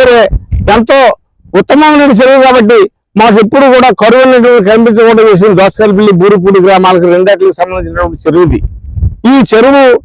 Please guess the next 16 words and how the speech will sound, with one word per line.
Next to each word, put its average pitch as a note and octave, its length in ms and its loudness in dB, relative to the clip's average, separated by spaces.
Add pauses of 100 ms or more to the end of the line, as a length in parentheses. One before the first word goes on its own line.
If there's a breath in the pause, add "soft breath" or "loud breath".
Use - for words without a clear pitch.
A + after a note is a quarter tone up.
(540)
ఈ - 80 2
మధ్య A#3 160 2 (100)
అశ్రద్ధ C#4+ 380 0
చేయడం C4+ 260 2
కారణంగా B3 300 2 (100)
తొమ్మిది B3 320 2
సంవత్సరాల B3+ 380 2
క్రితం B3 260 2
మెయింటెనెన్స్ A#3+ 380 2
చేశారు. G#3+ 340 2 (800)
మెయింటెనెన్స్ C4+ 380 2
చేయక C4 260 2 (100)
నీరంతా C4+ 500 2
కూడా A3+ 200 2 (920)
ఉరబడక C#4 460 2
పెరిగిపోయి B3 460 2